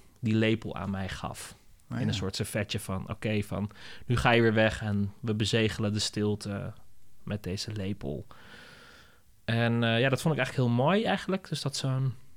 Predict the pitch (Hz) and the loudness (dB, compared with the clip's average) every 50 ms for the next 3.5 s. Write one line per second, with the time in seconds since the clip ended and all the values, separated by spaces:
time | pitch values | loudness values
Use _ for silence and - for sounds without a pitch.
0 | - - - - - - - - - _ _ _ _ _ _ _ _ _ _ - | -16 -16 -18 -18 -20 -20 -20 -20 -20 _ _ _ _ _ _ _ _ _ _ -20
1 | - - - - - - - - - 135 139 - - - - 147 147 143 139 139 | -20 -20 -20 -20 -20 -20 -14 -6 -4 -2 -2 -2 -2 0 2 2 4 4 4 2
2 | 139 - - - 135 131 131 135 139 147 143 135 - - 143 127 - 139 - - | 0 -2 -2 0 2 4 6 6 6 4 4 2 0 2 0 0 0 -2 -2 -2
3 | 127 120 - 131 123 123 120 - - - | -2 -2 -2 0 -2 -2 -2 -4 -8 -16